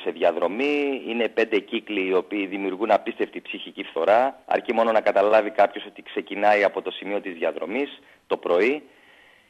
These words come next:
ολοκληρώνει και ξαναφτάνει στο ίδιο σημείο της διαδρομής το απόγευμα και την ώρα που φτάνει σε εκείνο, σε εκείνο το σημείο και κλείνει τον κύκλο, στην ουσία πρέπει να κάνει μεταβολή και να πάει από την αντίθετη,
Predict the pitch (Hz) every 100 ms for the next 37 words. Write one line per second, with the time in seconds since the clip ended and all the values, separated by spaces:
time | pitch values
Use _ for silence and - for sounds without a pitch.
0 | _ 107 113 107 110 117 127 120 113 -
1 | 104 104 123 123 - 120 120 123 107 104
2 | 110 107 101 95 98 104 - 95 85 92
3 | 95 95 107 131 147 _ _ _ - 113
4 | 113 117 131 131 - 101 - - 160 180
5 | 139 101 - 98 90 - 95 98 - -
6 | 104 120 110 98 - 107 113 113 - 120
7 | 123 104 87 95 95 117 160 - _ _
8 | _ - 113 110 - 127 127 120 113 131
9 | 123 107 - 95 87 90 104 151 156 _
10 | _ _ _ - 104 104 - 127 123 -
11 | 104 95 139 147 131